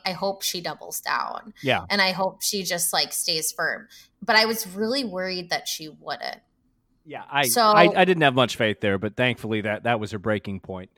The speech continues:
Speaker 1: Yeah, I was like, "God, I really hope she's not like, 'Oh, yeah, I'll give him a chance and I'll let him t-,'" I was like, "That better not happen."
Speaker 2: Mm-hmm.
Speaker 1: So when he's like, "I need to talk to you," and she's like, "No,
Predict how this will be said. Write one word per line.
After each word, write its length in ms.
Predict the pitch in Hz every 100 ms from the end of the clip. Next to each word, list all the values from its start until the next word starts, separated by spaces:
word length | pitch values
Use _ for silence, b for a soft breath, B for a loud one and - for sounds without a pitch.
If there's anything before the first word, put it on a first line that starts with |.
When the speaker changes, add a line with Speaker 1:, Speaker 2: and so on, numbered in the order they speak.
| _ _ _ _ _ _ -
Speaker 1:
Yeah, 300 | 226 190 165 -
I 140 | 226
was 220 | 240 240
like, 200 | 214 196
"God, 240 | - 190 190
I 60 |
really 320 | 180 190 185 180
hope 200 | 180 -
she's 300 | - 170 170
not 220 | 170 117
like, 280 | 165 160 -
'Oh, 160 | 220 214
yeah, 240 | 202 202
I'll 140 | 190 190
give 180 | 196
him 100 | 185
a 60 | 185
chance 460 | 170 202 180 175 190
and 80 |
I'll 100 | 170
let 160 | 175 175
him 140 | 165
t-,'" 80 | 165
I 160 | - 175
was 80 | 170
like, 220 | 165 160
"That 200 | 185 170
better 220 | 175 160
not 220 | 156 147
happen." 500 | - 156 143 127 120 - B 113
Speaker 2:
Mm-hmm. 180 | 104
Speaker 1:
So 400 | 107 - 233 220
when 120 | 220 220
he's 140 | 214
like, 120 | 214 185
"I 100 | 208
need 120 | 233
to 80 | 208
talk 240 | 214 196
to 60 | -
you," 40 |
and 80 | 170
she's 160 | 165 180
like, 240 | 180 170 160
"No, 520 | 151 240 226 147 -